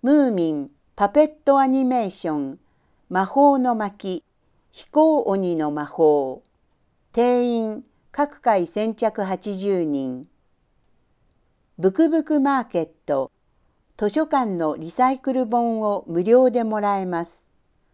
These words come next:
時、十二月二十四日日曜、午前九時三十分から正午。二、科学教育センター、サイエンスステージ、エネルギーの大変身。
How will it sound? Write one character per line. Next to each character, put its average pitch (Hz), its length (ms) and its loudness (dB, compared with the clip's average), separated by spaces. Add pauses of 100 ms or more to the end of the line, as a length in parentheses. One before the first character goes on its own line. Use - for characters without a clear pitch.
(220)
時、 196 500 -4 (360)
十 254 240 4
二 294 160 4
月 277 280 -2
二 269 180 2
十 226 260 2
四 165 160 0
日 - 260 -4
日 165 400 -4
曜、 147 380 2 (260)
午 254 200 6
前 214 260 -2
九 277 160 -4
時 220 160 -6
三 233 300 -4
十 233 140 -6
分 165 380 -4
か 151 140 -2
ら 139 120 -2
正 156 360 0
午。 127 260 -6 (1400)
二、 233 380 -2 (540)
科 214 160 -2
学 311 360 -2
教 285 300 4
育 269 220 -6
セ 262 200 -4
ン 220 100 -4
タ 139 540 -2
ー、 - 40 -20 (540)
サ 254 260 2
イ 294 160 2
エ 294 100 0
ン 285 80 2
ス 262 200 -6
ス - 140 -20
テ 202 280 0
ー 151 40 -10
ジ、 147 320 -6 (220)
エ 185 100 0
ネ 277 160 4
ル 302 140 0
ギ 208 240 -4
ー 175 40 -4
の 151 180 -2
大 170 260 0
変 196 220 -4
身。 135 520 -6